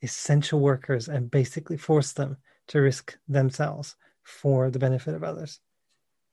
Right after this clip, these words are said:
And I benefit from that too right now, because I also can go to the store and get things delivered from people who have no other choice.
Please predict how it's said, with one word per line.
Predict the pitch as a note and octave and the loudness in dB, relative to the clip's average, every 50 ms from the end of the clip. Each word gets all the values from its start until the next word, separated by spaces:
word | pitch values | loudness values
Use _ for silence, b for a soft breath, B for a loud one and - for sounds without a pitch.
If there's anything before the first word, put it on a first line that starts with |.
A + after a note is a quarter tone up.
| _ _ _ _ _ _ _ | _ _ _ _ _ _ _
And | - E3 E3 | 4 4 6
I | D#3+ D#3 | 6 4
benefit | C#3+ C#3+ C3+ C3 - - F#3+ - | 4 2 2 0 -2 -6 -14 -14
from | - - D#3 C#3 | -6 -4 -2 -2
that | C#3+ C#3 C#3 - - | 0 -2 -4 -8 -10
too | - F3 E3 C#3+ B2 | -6 -2 -2 -2 -2
right | B2+ B2+ C3 C#3 | -2 -4 -6 -4
now, | D3 C3+ C3 B2 B2 C3+ | -4 -6 -6 -6 -8 -12
because | - - - C#3+ C3 - - _ - | -16 -6 -6 -6 -6 -6 -12 _ 0
I | C#3+ C#3+ D3 C#3 | 4 4 4 4
also | C#3 D3 D3+ D#3 D3+ - - F3 F3+ E3+ - _ _ _ _ _ _ _ _ _ _ _ _ _ _ _ _ _ _ - | 4 4 4 2 2 -2 -10 -12 -12 -14 -16 _ _ _ _ _ _ _ _ _ _ _ _ _ _ _ _ _ _ -2
can | - D3 C#3+ | 2 2 4
go | C3 C3 A#2+ | 4 4 0
to | A2+ - C#3 | -2 -4 -6
the | A#2+ B2+ | -6 -6
store | - - - - D3+ C#3 D3+ D#3 C#3+ - _ _ _ _ _ _ _ _ _ _ _ _ _ _ _ _ _ _ _ _ _ _ _ _ _ | -8 -8 -6 -4 -4 -4 -4 -8 -12 -14 _ _ _ _ _ _ _ _ _ _ _ _ _ _ _ _ _ _ _ _ _ _ _ _ _
and | - C#3 C3+ | 0 2 2
get | C3 C3+ C3 - | 2 0 -2 0
things | C#3+ C3 A#2+ - | -2 -2 -2 -4
delivered | - C3+ B2 B2 A#2+ B2 B2+ B2 A#2+ - _ _ _ _ _ _ _ _ _ _ _ _ _ _ | -4 -4 -2 -2 -2 -4 -6 -6 -8 -12 _ _ _ _ _ _ _ _ _ _ _ _ _ _
from | - - C#3 B2 | -4 -2 -2 0
people | - C#3 C3 C3 - C3 | 2 0 -2 0 -2 -4
who | A2+ B2 C3 B2+ B2 C3 - _ _ _ | -2 0 0 0 -2 -4 -10 _ _ _
have | - - C#3 C3 A#2+ | -8 -2 -2 0 2
no | B2+ B2+ B2+ | 2 2 2
other | B2+ C3 | 2 0
choice. | C3 - - F#3+ E3+ B2+ A2+ - - - | -2 0 0 2 2 2 0 -4 -10 -16